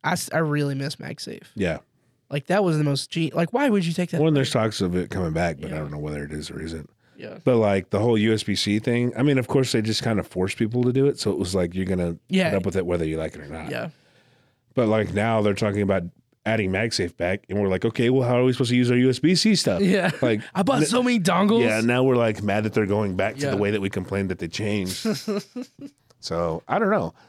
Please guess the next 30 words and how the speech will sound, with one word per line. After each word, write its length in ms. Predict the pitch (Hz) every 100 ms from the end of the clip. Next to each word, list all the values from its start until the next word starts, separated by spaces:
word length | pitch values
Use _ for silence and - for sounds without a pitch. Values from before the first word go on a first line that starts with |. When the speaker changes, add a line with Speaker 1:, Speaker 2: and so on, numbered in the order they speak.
| _ _ _
Speaker 2:
Um, 580 | 123 135 139 135 131 123 - _ _ _ _ _ _ _ _
I'm 100 | 117
trying 160 | 160 160
to 60 | 160
think 160 | 139
of, 100 | 120
like, 220 | 110 92 -
older 260 | 95 104 113
technology. 760 | 104 95 80 92 107 82 85 - _ _ _ _ _ _ -
Speaker 1:
I 120 | 165
remem-, 220 | 170 165 -
I 100 | 151
remember 280 | 165 175 156
feeling 260 | - 147 147
that 100 | 135
way 140 | 139
about, 400 | 139 139 139 - _ _ _ _
uh, 280 | 151 139 131 - _ -
widescreen 500 | 139 139 - 143 135
T 120 | 135
Vs. 420 | 131 135 123 - _ _ _ _ _ _ _ _ _
Speaker 2:
Like, 160 | 120 110
you 100 | 117
didn't 180 | 117 117
think 140 | 113
it 60 | 113
was 100 | 107
gonna 160 | 104
work? 240 | 95 117 -
Speaker 1:
No. 460 | 175 202 180 151